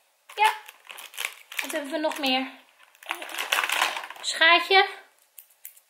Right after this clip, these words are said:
Het schaatje.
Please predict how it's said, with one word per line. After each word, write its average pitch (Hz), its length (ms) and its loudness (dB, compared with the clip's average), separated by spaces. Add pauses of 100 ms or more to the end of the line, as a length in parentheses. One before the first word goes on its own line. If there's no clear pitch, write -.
(1600)
Het 269 120 -16
schaatje. 320 460 2